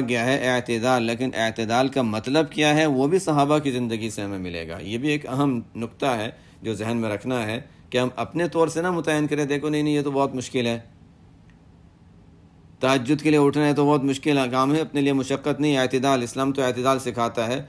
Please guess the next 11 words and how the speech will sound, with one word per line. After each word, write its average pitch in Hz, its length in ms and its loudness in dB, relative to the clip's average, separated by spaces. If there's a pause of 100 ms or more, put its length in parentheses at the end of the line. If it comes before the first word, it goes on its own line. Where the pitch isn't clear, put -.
(140)
نہیں، 135 100 -2
تہجد 117 440 -4
چھوڑ 113 240 -4
دو، 85 120 -8 (3750)
فلانی 147 460 4
عبادت 147 380 4
نہیں، 160 140 2
بہت 151 240 2
مشکل 147 340 0
کام 135 300 2
ہے، 147 280 2